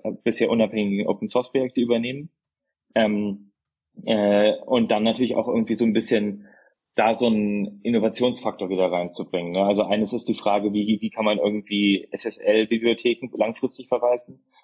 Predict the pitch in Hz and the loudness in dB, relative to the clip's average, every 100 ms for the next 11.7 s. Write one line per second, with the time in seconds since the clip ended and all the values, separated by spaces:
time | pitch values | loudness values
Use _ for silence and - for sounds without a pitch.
0 | _ - 113 107 123 107 - 117 117 113 | _ -2 2 0 0 -4 -2 -4 -2 -4
1 | - 104 101 107 98 101 107 95 110 98 | 0 0 4 4 4 2 0 0 -4 0
2 | 113 110 110 101 101 101 101 - - 110 | 0 2 0 2 0 2 0 -2 -2 -2
3 | 113 110 104 - 101 98 110 98 - 107 | -2 -2 -4 -6 -4 -2 -4 -6 -4 -4
4 | 98 98 _ _ _ - 113 107 - 110 | -4 -10 _ _ _ 0 2 2 0 -2
5 | 104 101 - 101 - 101 95 104 104 98 | 0 -2 0 0 2 0 2 0 2 4
6 | 95 98 98 107 101 101 98 92 95 90 | 4 2 0 0 0 0 0 2 2 0
7 | 107 101 101 - _ - 120 110 107 101 | 0 -2 -4 -20 _ -10 -6 0 2 2
8 | 104 110 - 131 113 104 101 101 104 98 | 2 0 2 2 4 4 4 2 2 2
9 | 98 98 - - 95 98 95 95 - - | 2 0 -4 -2 0 0 0 -2 -2 -4
10 | 98 101 98 107 98 104 - - 101 101 | -2 -2 -2 -6 -4 -4 -4 -4 -2 0
11 | 101 98 98 98 98 98 | 2 2 2 0 0 -2